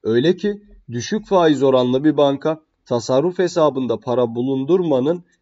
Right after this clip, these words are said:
hiçbir anlamı yok. Bununla beraber yaptığı açıklamada ünlü isim fed "çok yüksek gecikmeli verilerle çalışıyor.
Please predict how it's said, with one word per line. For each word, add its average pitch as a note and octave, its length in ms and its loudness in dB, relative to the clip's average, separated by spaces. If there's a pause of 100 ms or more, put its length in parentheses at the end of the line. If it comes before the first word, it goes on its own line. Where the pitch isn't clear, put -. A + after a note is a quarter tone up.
hiçbir F#3 380 -2
anlamı B2 420 0
yok. - 340 -6 (640)
Bununla G#3+ 340 4
beraber C#3 420 4
yaptığı A#2 480 0
açıklamada C#3+ 600 0
ünlü B2+ 220 0
isim D#3 380 -6
fed C#3 320 -2 (380)
"çok F#3+ 340 -2
yüksek G3+ 400 -2
gecikmeli D#3+ 560 0
verilerle D3 500 4
çalışıyor. A2 540 -8